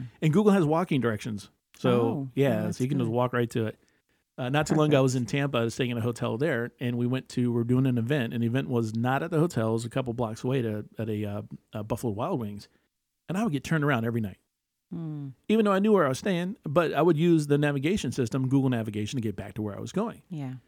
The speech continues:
Speaker 1: So every time I would do that, I would just type in the name of the hotel. I'm just not gonna go to Google Navigation, uh, then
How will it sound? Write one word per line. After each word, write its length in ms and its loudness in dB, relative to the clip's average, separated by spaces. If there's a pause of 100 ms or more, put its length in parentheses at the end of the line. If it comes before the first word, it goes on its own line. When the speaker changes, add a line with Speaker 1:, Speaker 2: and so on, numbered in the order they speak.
(960)
Speaker 1:
So 180 4
every 160 6
time 220 0
I 40 2
would 120 2
do 120 0
that, 160 2
I 40 4
would 120 4
just 140 -4
type 160 0
in 60 -2
the 80 -2
name 160 -2
of 20 -4
the 60 -2
hotel. 360 -2
I'm 80 -6
just 140 -4
not 120 -4
gonna 140 -2
go 140 0
to 160 -2
Google 320 4
Navigation, 1080 -2 (100)
uh, 280 -6
then 260 -4